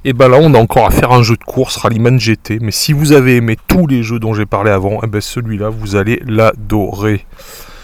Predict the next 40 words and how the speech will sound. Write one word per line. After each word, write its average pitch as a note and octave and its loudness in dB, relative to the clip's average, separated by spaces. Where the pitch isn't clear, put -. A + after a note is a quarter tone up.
Voilà, G2 0
c'est - -2
un G#2+ 4
gros D3+ 2
coup - -4
de - -20
cœur C3 0
ce - -2
Rallyman A2 -2
G G2 -4
T, C3 -8
je C3 -12
vais G#2+ -6
vous F#2+ -8
raconter G2+ -2
pourquoi, C#3+ -2
je A2 -8
vais G#2+ -4
vous G2 -8
parler G2 -4
un C3 -2
peu - -6
de - -20
ce D3 -4
jeu, C3 -4
voilà. A2 0
Rallyman A2 0
G F#2+ -6
T, F#3+ -8
donc F3+ -6
c'est - -6
un C3 2
jeu C3+ -2
qui - -8
est A#2 -4
issu, D3+ -8
euh, G#2+ -2
d'une A#2 -4
campagne C3 -2
Kickstarter - -8